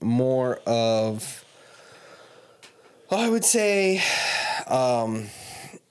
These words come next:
I don't wanna just, like, drop bands, like, left and right. Well, no, you've seen, like, fucking, uh, what would be,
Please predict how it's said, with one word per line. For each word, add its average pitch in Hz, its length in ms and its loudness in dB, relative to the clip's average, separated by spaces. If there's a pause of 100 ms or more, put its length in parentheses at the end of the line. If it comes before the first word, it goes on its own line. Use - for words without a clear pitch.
(280)
I 135 100 0
don't 147 100 0
wanna 110 200 -2
just, 110 160 -4
like, 101 160 -6
drop 104 380 -4
bands, 107 580 -2
like, 101 160 -6
left 110 220 -6
and 107 100 -8
right. 110 160 -8
Well, 190 140 0
no, 208 100 2
you've 160 220 -2
seen, 220 240 0
like, 151 220 0
fucking, 131 800 -4 (920)
uh, 73 200 -8
what 123 220 0
would 120 120 -2
be, 110 140 -6